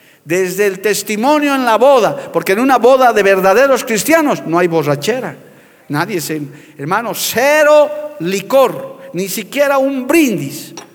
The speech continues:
no hay nada. "No, no, pero es un poquito de champán con cero punto cero cero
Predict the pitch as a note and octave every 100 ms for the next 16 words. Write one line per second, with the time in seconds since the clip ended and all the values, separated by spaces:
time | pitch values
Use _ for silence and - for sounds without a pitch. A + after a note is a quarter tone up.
0 | _ - F3 G#3+ G#3+ C4+ C#4 E3+ A2 -
1 | - - - G#3 C4+ C#4 G3 G#3 D#4 F#4+
2 | - - - - - A#4+ - _ - F4
3 | D#4 D4+ D4 D4 B3+ D#4 D#4+ D#4 C4+ B3
4 | - C#4+ D4+ D4 D4 C4+ B3 B3 A#3+ -
5 | C4+ C#4 C4+ - C4 C#4 C4+